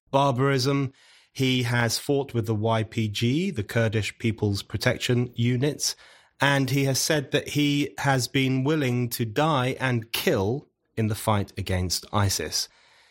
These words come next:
He has fought alongside the Syrian Democratic Forces, who have been at the forefront of the fight against isis tyranny in Syria. He is currently working to establish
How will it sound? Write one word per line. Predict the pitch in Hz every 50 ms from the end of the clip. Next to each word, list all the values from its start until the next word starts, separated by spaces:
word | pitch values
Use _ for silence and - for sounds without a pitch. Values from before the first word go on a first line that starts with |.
| _ _
He | _ - 104
has | 104 101 -
fought | - - 120 117 117 113
alongside | - 113 113 110 110 110 104 - - 110 107 104 101
the | 101
Syrian | - - - 127 117 113 110 110 110 104 95
Democratic | - 104 104 101 101 - 107 98 - 107 98
Forces, | - - - 110 110 113 - - 147 151 147 -
who | - 104
have | 101 98 98
been | - 110 107 104 110
at | - 107 87
the | 95 95
forefront | - - - - 180 180 160 - - - 98 92 90 87 - -
of | 101 -
the | 98
fight | - - - 92 87 90 90 - -
against | 101 92 - 98 95 92 90 - - - - -
isis | 104 98 92 - - 98 85 - - - - _
tyranny | - - 107 98 98 98 95 92 92 92
in | - - 98 92 92
Syria. | 90 - - 143 143 139 135 135 135 135 127 131 - - _ _ _ _ _ _ _
He | _ - 135
is | 131 120
currently | - - 170 165 160 139 143 135
working | 131 127 143 143 139 135 - - 147 147 151 156 -
to | - 127
establish | 117 107 - - 135 120 113 113 117 113 104 -